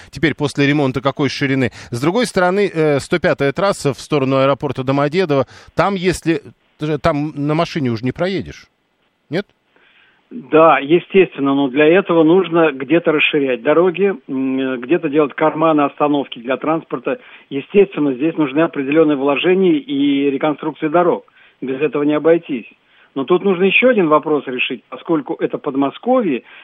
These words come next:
Speaker 2: здесь нужно сделать так, чтобы и зимой, и летом это был комфортабельный транспорт. Что людей насильно ведь не заставишь ездить, э, в транспорте,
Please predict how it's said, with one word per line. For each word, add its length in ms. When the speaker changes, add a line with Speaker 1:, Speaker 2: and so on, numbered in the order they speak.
Speaker 2:
здесь 320
нужно 340
сделать 280
так, 180
чтобы 280
и 260
зимой, 320
и 140
летом 340
это 160
был 160
комфортабельный 800
транспорт. 480
Что 220
людей 380
насильно 440
ведь 200
не 140
заставишь 840
ездить, 440
э, 600
в 80
транспорте, 600